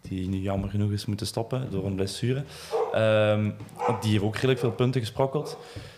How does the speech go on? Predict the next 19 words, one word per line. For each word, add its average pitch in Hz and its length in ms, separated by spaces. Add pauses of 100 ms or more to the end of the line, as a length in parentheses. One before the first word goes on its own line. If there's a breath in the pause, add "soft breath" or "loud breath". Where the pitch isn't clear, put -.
(140 loud breath)
Maar 117 120
ik 113 60
heb 147 100
eigenlijk 110 280 (140)
drie 139 240
goeie 123 260
nodig 127 500 (380)
om 104 600
u 113 80
te - 120
kunnen 95 240
kwalificeren 107 680
voor 104 140
de 92 60
Spelen. 110 460
En 101 140
die 101 160
Romein 107 400
bijvoorbeeld, 107 520